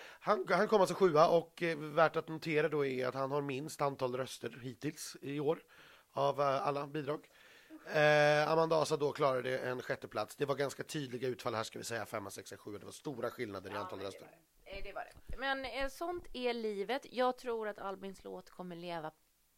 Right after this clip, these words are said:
Speaker 2: vidare på någon, eh, Spotify-lista eller radiostation.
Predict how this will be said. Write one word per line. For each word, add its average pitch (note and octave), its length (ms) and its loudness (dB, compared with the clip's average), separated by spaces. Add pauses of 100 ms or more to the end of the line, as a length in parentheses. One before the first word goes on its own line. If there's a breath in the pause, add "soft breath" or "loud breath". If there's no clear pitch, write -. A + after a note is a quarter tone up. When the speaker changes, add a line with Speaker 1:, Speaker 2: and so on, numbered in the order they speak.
(120)
Speaker 2:
vidare E4 360 4
på D4 160 -8
någon, B3+ 320 -10
eh, A3+ 680 -6
Spotify-lista G#3+ 1200 0
eller E3 640 2
radiostation. E3 920 -8